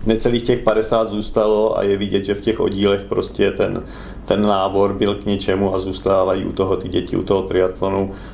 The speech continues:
A už to není tak jako dřív, kdy bylo plavecký oddíl a z plavání se vytahovali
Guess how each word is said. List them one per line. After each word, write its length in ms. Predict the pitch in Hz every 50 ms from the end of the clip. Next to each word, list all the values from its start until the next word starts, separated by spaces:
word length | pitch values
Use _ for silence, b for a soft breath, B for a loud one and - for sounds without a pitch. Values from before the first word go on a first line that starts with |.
| B B -
A 160 | 95 95 - 123
už 180 | 110 - - -
to 160 | - 110 110
není 240 | 107 107 107 107 104
tak 260 | - 101 101 101 -
jako 200 | 101 98 - 101
dřív, 460 | 101 - - 101 101 101 104 101 -
kdy 220 | - 98 95 101 196
bylo 320 | - - - 196 196 -
plavecký 580 | - - 95 92 92 98 98 - - - 101 -
oddíl 440 | 98 98 98 101 101 107 107 - -
a 120 | - 95 90
z 100 | - -
plavání 540 | - - 92 90 92 92 95 92 98 98 98
se 160 | - 107 95
vytahovali 840 | - - - - 95 98 98 95 98 98 95 95 98 98 101 98